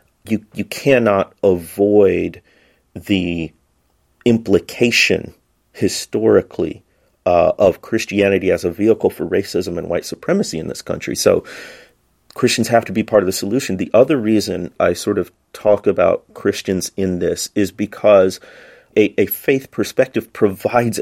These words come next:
a, a framework for doing this work. Why are we doing this work? Ultimately, it helps us to articulate that in a way that says, "We're doing this because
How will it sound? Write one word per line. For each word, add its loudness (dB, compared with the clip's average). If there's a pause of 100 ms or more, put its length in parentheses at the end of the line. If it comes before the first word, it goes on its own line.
a, -2
a -4
framework 0 (260)
for -2
doing 4
this -4
work. -8 (180)
Why 0
are 8
we 0
doing -4
this -14
work? -6
Ultimately, -2 (120)
it -2
helps 0
us 2
to -8
articulate 0
that 0
in -2
a 0
way 2
that -4
says, 0 (540)
"We're -6
doing 0
this -2
because -2